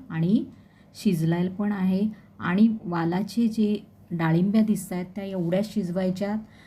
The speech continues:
त्याच्यात कुठेही त्या मोडल्या नाही झाल्या, मोडल्या नाही पाहिजेत आणि गलका झाला नाही पाहिजे त्याचा. तर बोट चेपेच त्याला ठेवायचे आहेत. हे बघा, बघू शकता तुम्ही, एवढीच त्याला वालाच्या दा-, ह्याला शिजवायची आणि तुम्हाला जर जास्त पाहिजे, तर आणखीन वेळ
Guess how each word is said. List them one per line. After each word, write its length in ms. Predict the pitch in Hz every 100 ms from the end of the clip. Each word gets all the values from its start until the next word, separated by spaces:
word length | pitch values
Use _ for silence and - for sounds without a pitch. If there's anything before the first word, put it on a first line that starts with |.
| -
त्याच्यात 240 | 196 196 208 -
कुठेही 380 | 185 202 208
त्या 140 | 220 233
मोडल्या 440 | 214 175 170 180
नाही 160 | 190 202
झाल्या, 240 | 196 180 - 190
मोडल्या 400 | 180 170 170 185
नाही 140 | 208
पाहिजेत 380 | 214 190 202 202
आणि 120 | 196
गलका 400 | 185 170 165 185
झाला 280 | 185 196 170
नाही 160 | 185 180
पाहिजे 220 | 180 180
त्याचा. 320 | 180 180 190 208 - - - -
तर 140 | 196 165 185 -
बोट 240 | 180 208 -
चेपेच 440 | 220 220 220 220 -
त्याला 200 | 180 185
ठेवायचे 480 | 185 170 170 170
आहेत. 120 | 196 214 - -
हे 60 | 170
बघा, 280 | 165 175 208
बघू 300 | 214 175 165
शकता 340 | 175 214 - 190
तुम्ही, 300 | 190 196 240 - - - - 180
एवढीच 380 | 185 214 220
त्याला 200 | 208 202
वालाच्या 380 | 202 180 175 196
दा-, 180 | 185 170 165
ह्याला 260 | 190 175 185
शिजवायची 540 | 185 156 170 175 190
आणि 140 | 185 190
तुम्हाला 240 | 180 185
जर 140 | 202 175
जास्त 300 | 165 165 202
पाहिजे, 340 | 185 190 196
तर 120 | 196 214
आणखीन 440 | 175 170 180 185
वेळ 120 | 180